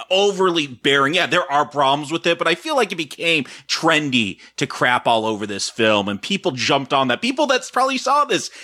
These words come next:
eight times in a row, and then they, they didn't have the chutzpah to stick up for it. All, all their friends or the critics were talking bad about it. I, I,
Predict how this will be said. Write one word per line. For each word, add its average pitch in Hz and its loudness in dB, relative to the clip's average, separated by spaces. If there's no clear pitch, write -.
eight 175 0
times 156 0
in 151 0
a 139 0
row, 131 4
and 135 0
then 151 2
they, 147 2
they 214 -4
didn't 220 -6
have 214 -2
the 180 -4
chutzpah - -2
to 131 -4
stick - 0
up - 0
for 107 -2
it. 107 4
All, 139 4
all 156 2
their 156 2
friends 143 0
or 120 -6
the 131 -4
critics 160 -4
were 113 -4
talking 131 -2
bad 101 -8
about 92 -14
it. 110 -8
I, 151 0
I, 165 -2